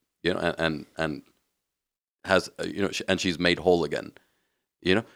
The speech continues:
So, yes, you know, we, we've got this image of this, of the shepherd who goes out, obviously Jesus Christ, but even for ourselves, you know, to, to again, kind of point this back to, it's great that we know what Jesus does for us, but,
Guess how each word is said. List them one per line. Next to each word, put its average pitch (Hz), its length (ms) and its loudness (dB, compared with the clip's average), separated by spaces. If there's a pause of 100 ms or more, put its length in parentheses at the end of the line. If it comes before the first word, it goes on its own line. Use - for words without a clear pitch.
(180)
So, 92 440 8 (1300)
yes, 135 220 8
you 113 60 4
know, 95 100 4
we, 92 180 6
we've 95 160 2
got 101 140 10
this 98 160 4
image 98 260 6
of 85 140 4
this, - 280 0
of 80 220 -2
the 82 140 0
shepherd 92 380 2
who 85 100 -4
goes 78 180 -2
out, 73 160 0
obviously 80 380 -2
Jesus 76 360 -14
Christ, - 360 -6 (480)
but 95 160 4
even 113 200 4
for 98 180 6
ourselves, - 720 2 (520)
you 85 120 -2
know, 80 60 -6 (140)
to, 85 120 0
to - 200 -4
again, 80 240 2 (240)
kind 90 160 -2
of 80 80 -8
point 87 200 0
this 82 120 -2
back 87 240 0
to, 80 260 0 (640)
it's 90 180 -4
great 104 240 6
that 95 120 6
we 90 100 4
know 95 160 6
what 92 180 6
Jesus 98 340 0
does 80 220 2
for 80 140 -4
us, 78 100 -4
but, - 220 -4